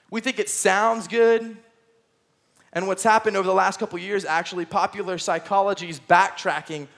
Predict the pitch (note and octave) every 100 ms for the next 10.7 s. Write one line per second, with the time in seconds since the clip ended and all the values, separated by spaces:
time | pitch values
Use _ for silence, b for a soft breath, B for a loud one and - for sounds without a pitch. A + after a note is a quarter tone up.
0 | b - E3+ E3+ - G3+ F#3+ F3 - F3
1 | F#3+ F3 D3+ C3+ F#3 F3 G#2+ G#2 _ _
2 | _ _ _ _ b b b F#3 G3 E3+
3 | G#3 G3+ D3+ F3+ D3 A#2+ A#2 _ b b
4 | b F#3 G3+ G3 F#3+ A3+ - A3+ G#3+ G3+
5 | F#3 F#3 F3 F3 D#3+ F3+ A3+ G#3 G#3+ G3+
6 | F#3 D3+ D#3 D#3+ G3 - G3+ A3 A3 -
7 | A3+ F#3+ G#3 G3 G3 F#3 E3+ E3+ F3+ G#3+
8 | A#3 A#3 A3 G#3 G3 G3 G#3 G3+ F#3+ G#3
9 | G3 A3 G#3 E3 A3+ G3 A3 F3 - G3
10 | F3+ F#3+ G#3+ E3+ D#3+ A3+ C#3